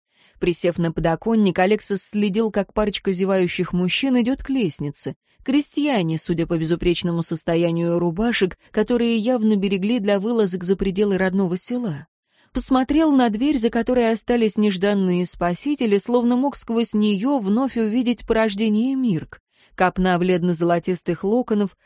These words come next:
лицо сердечком с блеклой россыпью веснушек, легкая курносость и тень ресниц на щеках. Алексис не назвал бы ее красавицей, но что-то в ней было.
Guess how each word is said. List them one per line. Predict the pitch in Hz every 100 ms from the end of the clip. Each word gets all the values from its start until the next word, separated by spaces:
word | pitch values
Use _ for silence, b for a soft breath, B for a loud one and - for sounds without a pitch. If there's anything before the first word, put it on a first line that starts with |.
| _
лицо | 233 254 - 302
сердечком | 302 - 233 208 269 - - 220
с | 196
блеклой | 190 233 233 214 208
россыпью | 214 220 - 185 180 180
веснушек, | 160 - 180 233 247 220 190 _ _
легкая | - 269 302 - 269 262
курносость | - 233 233 294 302 240 220 - -
и | 247
тень | 226 294 285
ресниц | 262 247 - 277 196 -
на | 160
щеках. | 160 - 190 - 156 - _ _ _ _ _
Алексис | 185 185 190 - 185 -
не | 196
назвал | 196 185 196 208 180
бы | 185
ее | 180 175 180
красавицей, | - 170 - 247 277 220 - 202 202
но | 208
что-то | 233 - 285 285
в |
ней | 285 320
было. | 311 302 196 143